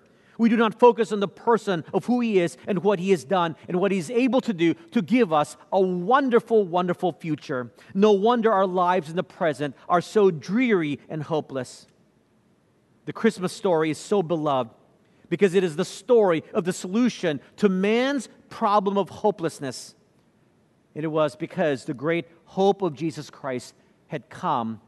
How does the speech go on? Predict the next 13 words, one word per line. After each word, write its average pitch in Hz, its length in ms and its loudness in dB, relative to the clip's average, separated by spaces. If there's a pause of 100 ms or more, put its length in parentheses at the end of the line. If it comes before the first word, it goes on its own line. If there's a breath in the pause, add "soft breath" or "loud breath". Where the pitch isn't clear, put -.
(320)
into 139 180 -8
the 127 100 -4
world 117 360 -2
as 101 100 -14
a 110 60 -6
babe 110 180 -4
of 104 80 -10
Bethlehem. 104 540 -12 (1200 soft breath)
My 202 100 -4
friends, 190 280 -2
what 185 120 -2
hopeless 185 540 -4
problems 131 640 -6